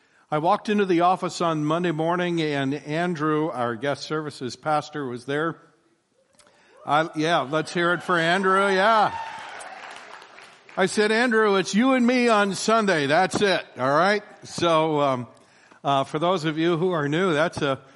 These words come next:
pretty rare thing at New Life for us to have, to be that short-staffed. But I'm gonna be hanging out in the, in the, uh, lobby afterwards. So if you have questions, uh, you can come by and ask me whatever you wanna ask, and I'll be happy to answer it.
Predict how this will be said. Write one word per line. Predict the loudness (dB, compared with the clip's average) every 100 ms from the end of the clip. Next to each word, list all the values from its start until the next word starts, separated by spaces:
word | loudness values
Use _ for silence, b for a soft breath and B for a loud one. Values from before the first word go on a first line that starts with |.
| B
pretty | -2 0
rare | 2 2 0 -2
thing | -4 -4
at | -4 -4
New | -2
Life | 0 -2 -4
for | -6 -6
us | -6 -8
to | -8
have, | -4 -4 -8 -20 B B B -14
to | -10 -4
be | -4
that | 0 -2 -2
short-staffed. | -6 -8 -8 -8 -2 -2 -2 -8 -8
But | -6 -4
I'm | -4 -4
gonna | -4
be | -4 -6
hanging | -6 -4 -4 -2
out | -2 -2 -12 b b b b
in | -2
the, | -2 -4
in | -4 -4 -2
the, | -2 -2
uh, | -2 0
lobby | 0 0 0 -4
afterwards. | -2 -2 -2 -6 -4 -6 -6
So | -8
if | -8
you | -6
have | -6 -6
questions, | -4 -4 -4 -4 -2 -4 -6 -10 _ b b b b
uh, | -4 -2 -2
you | -4
can | -6 -6
come | -6 -2
by | -2 -2
and | -4
ask | -4 -6 -8
me | -6 -6
whatever | -4 -4 -4
you | -4
wanna | -4 -6 -4
ask, | -4 -4 -8
and | -12
I'll | -10
be | -10
happy | -8 -8 -8
to | -8
answer | -8 -4
it. | -4